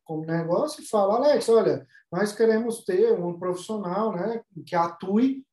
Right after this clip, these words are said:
da sua equipe aqui dentro do nosso negócio." Então, a gente vai lá, implementa um R H, ou talvez, se for necessário, a gente dá um suporte de consultoria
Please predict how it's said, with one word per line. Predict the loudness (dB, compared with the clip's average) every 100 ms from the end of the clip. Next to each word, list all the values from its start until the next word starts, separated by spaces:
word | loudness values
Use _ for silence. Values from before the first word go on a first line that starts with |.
| -4
da | 0 0
sua | -2 0 0
equipe | 0 -4 -2 -2
aqui | -2 -2 -2
dentro | -2 -2 -2
do |
nosso | -4 -4 -4
negócio." | 0 2 2 0 -6
Então, | -8 -6
a | -4
gente | -6 -2
vai | 0 2
lá, | 2 2 2 0 -14 _ -2
implementa | -2 0 2 0 0 -2 -2 -2
um | -4 -4
R | -4
H, | -4 -4 -2 -2 -4 -10 _
ou | 2 2 2 -4 -12 _ -2
talvez, | 0 0 0 0 0 -4 -14
se | -14 -8
for | -4 -2
necessário, | 2 4 4 2 -2
a | -4
gente | -6
dá | -6 -6
um |
suporte | -8 -10 -6 -4 -4
de | -6
consultoria | -4 -4 -2 -2 -2 -4 -6